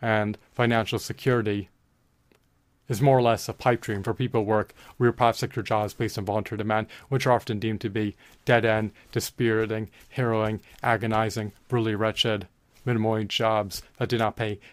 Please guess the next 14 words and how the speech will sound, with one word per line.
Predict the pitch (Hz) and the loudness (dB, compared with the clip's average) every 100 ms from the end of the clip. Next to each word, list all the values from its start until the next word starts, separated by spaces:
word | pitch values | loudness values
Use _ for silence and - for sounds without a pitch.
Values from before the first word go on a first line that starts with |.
| _ | _
anything | 139 113 113 107 | -6 -4 -4 -6
close | - 120 110 | -2 -4 -4
to | - 110 | -4 -4
a | 104 101 - _ _ _ | -2 -4 -8 _ _ _
subsistence | - 120 - 123 113 101 | -4 -4 -2 -2 -4 -4
wage | 120 110 101 | 0 -2 -2
for | 117 | -4
affording | - 113 101 | -2 -4 -4
housing. | 90 110 110 - 98 95 _ _ | -2 0 0 -2 -4 -6 _ _
So, | - 117 104 - _ _ _ _ _ - _ - - _ - - - - - _ _ _ - _ _ _ _ _ _ _ _ _ _ _ _ - - - _ _ _ _ _ _ - - | 0 2 2 0 _ _ _ _ _ -20 _ -20 -20 _ -20 -20 -20 -20 -20 _ _ _ -20 _ _ _ _ _ _ _ _ _ _ _ _ -20 -20 -20 _ _ _ _ _ _ -20 -2
in | 143 | 4
order | 139 135 131 | 6 6 4
to | 131 | 2
be | 110 113 | 0 0